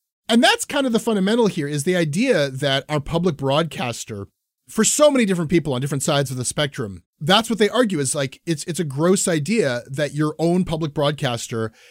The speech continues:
is producing biased journalism. Like, they're actually making propaganda against your politics, against your interests, against your beliefs. You're paying for it,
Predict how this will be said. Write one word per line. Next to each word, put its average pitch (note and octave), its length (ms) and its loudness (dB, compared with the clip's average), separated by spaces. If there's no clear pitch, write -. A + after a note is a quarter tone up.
is C#3+ 160 -8
producing D3 460 -2
biased C#3 540 -2
journalism. C#3 540 -2
Like, A2+ 140 -10
they're C#3 100 -2
actually D3+ 240 -2
making D3+ 240 -4
propaganda C3+ 1000 -2
against D#3+ 500 0
your D3 400 2
politics, C#3 540 -4
against B2+ 340 -6
your C3 140 -4
interests, C#3+ 520 -2
against B2 300 -6
your B2 100 -4
beliefs. B2 580 -2
You're D#3 240 4
paying E3+ 360 -2
for A2+ 300 -4
it, C3+ 160 -4